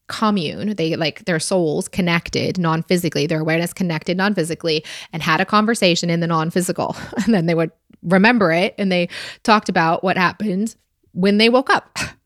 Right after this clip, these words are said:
How wild is that? Now, that is two hyper conscious and aware people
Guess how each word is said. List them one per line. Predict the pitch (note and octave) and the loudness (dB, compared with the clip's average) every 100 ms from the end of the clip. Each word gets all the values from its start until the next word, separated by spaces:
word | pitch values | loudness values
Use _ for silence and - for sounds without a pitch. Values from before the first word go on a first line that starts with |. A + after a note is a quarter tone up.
| - | -4
How | G#3 G3 G3 | 2 2 2
wild | E3+ E3 E3+ E3 D#3+ | 2 2 0 -4 -6
is | D#3 | -6
that? | D3 - - - - - | -4 -6 -6 -14 -10 -2
Now, | E3+ | 0
that | E3 A3 A3 | 4 4 4
is | F#3 F3+ | 0 -6
two | - - C#4 B3 | -6 -2 0 0
hyper | A3+ - G#3+ G#3 G#3 G3 F3 - | -2 0 0 0 0 0 0 -4
conscious | - F3 E3+ F3 D#3 - - | -2 0 0 0 0 -2 -2
and | E3+ | -2
aware | D#3+ E3 D#3+ D#3+ D3+ - | 0 2 2 2 0 -6
people | - G#3+ - - F#2 G3 | -2 -2 0 -2 2 0